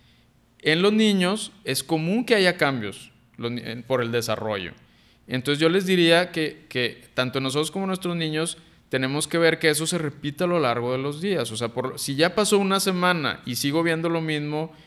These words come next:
en un adulto, pido ayuda. En un niño, podem-, igual, una o dos semanas. Otra cosa importante,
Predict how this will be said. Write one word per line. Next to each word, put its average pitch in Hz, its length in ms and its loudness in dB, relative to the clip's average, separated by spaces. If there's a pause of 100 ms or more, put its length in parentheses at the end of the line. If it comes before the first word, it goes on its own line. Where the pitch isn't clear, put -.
en 123 140 -4
un 135 120 -2
adulto, 160 560 2 (280)
pido 127 220 2
ayuda. 117 460 0 (240)
En 123 160 -4
un 151 80 -4
niño, 175 400 -2 (120)
podem-, 135 460 4
igual, 110 380 -2
una 123 300 -2
o 117 60 -2
dos 117 100 -4
semanas. 110 540 -6 (640)
Otra 185 380 4
cosa 190 220 2
importante, 165 760 -2